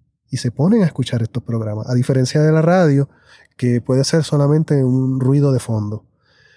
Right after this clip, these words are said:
Así que ahí hay una oportunidad también para tú llegar a, a, al, al,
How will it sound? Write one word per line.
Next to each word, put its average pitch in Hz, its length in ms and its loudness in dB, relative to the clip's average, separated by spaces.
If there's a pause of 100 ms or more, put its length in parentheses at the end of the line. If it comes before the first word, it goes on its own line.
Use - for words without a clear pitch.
(340)
Así 151 180 0
que 160 120 2
ahí 151 160 4
hay 180 160 2
una 180 100 4
oportunidad 165 580 0
también 156 460 2
para 135 180 -2
tú 131 120 -2
llegar 156 420 2
a, 139 220 0
a, 131 480 -4
al, 123 140 -6 (440)
al, 139 360 -2